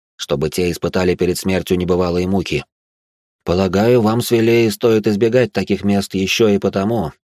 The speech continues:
что у вас есть энергия сопряжения. Есть подозрение, что в зоне запрета техник она не просто испарится, а исчезнет целиком,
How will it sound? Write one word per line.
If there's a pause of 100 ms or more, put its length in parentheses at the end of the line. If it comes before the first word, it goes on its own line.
(340)
что
у
вас
есть
энергия
сопряжения. (580)
Есть
подозрение,
что
в
зоне
запрета
техник (100)
она
не
просто
испарится, (340)
а
исчезнет
целиком,